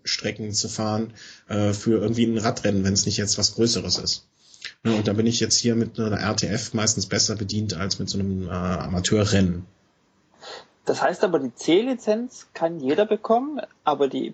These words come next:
Speaker 2: B- und A-Lizenz ist dann abhängig von deinen Platzierungen.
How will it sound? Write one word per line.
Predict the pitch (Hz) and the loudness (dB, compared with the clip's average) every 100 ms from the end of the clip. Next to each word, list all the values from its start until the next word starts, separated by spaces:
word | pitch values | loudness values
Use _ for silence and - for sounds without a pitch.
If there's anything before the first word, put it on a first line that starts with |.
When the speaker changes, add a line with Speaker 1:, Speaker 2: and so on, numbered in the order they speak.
| - | -2
Speaker 2:
B- | 139 143 | 0 0
und | 123 | -2
A-Lizenz | 117 120 180 214 - 196 208 - | 0 2 4 2 2 2 0 -4
ist | - 160 - | -6 -6 0
dann | 156 156 - | 0 0 -4
abhängig | 143 - 165 165 - | -2 0 0 -2 -6
von | 147 | -4
deinen | 131 131 | -2 -2
Platzierungen. | 135 143 - 156 123 113 113 | -4 -4 2 2 2 -2 -8